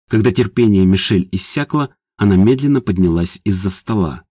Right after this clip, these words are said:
Бек собирался возразить. Мишель видела это по его упрямому взгляду.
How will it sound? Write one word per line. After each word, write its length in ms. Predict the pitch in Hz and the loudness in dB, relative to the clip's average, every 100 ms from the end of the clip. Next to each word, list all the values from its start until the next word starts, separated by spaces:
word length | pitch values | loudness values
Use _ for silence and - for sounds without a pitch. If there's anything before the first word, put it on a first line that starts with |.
| _ _ _ _ _ - | _ _ _ _ _ -6
Бек 280 | 98 160 - | -2 0 0
собирался 480 | 151 135 135 127 127 | -2 -2 -2 -2 -4
возразить. 680 | 131 135 123 120 82 - _ _ _ _ - | -2 -2 0 0 -2 -6 _ _ _ _ -2
Мишель 400 | 95 - 98 87 | -2 0 0 0
видела 440 | 143 131 117 95 | 0 2 0 -2
это 200 | 107 92 | -6 -6
по 140 | 101 98 | -4 0
его 300 | 87 85 101 | 0 0 -2
упрямому 680 | 110 - 85 82 87 101 | -4 -4 -4 -2 0 0
взгляду. 640 | 101 107 117 107 82 69 | 0 -2 -2 0 -2 -6